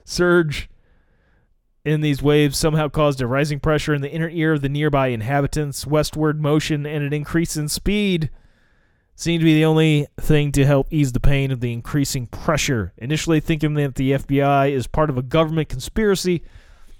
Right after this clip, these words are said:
Crump forces Mulder at gunpoint to drive, infuriating him along the way with anti-Semitic slurs. Man, it's been a while <laughs> since I watched this. I gotta, I need to go back and watch this.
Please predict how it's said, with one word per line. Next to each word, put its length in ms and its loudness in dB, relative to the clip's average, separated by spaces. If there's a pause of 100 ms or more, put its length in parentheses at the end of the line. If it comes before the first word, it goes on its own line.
(300)
Crump 340 2 (100)
forces 460 0
Mulder 340 4
at 80 0
gunpoint 460 0
to 100 -12
drive, 800 2 (380)
infuriating 840 2
him 300 -2
along 380 0
the 80 2
way 320 4
with 360 -2
anti-Semitic 960 -2
slurs. 680 0 (100)
Man, 140 -2
it's 120 -6
been 120 -2
a 40 0
while 220 0
<laughs> 0 -
since 180 -2
I 80 2
watched 320 -4
this. 160 -6
I 60 -6
gotta, 240 -8 (560)
I 100 -4
need 120 0
to 60 -4
go 100 4
back 200 2
and 80 0
watch 220 2
this. 340 -6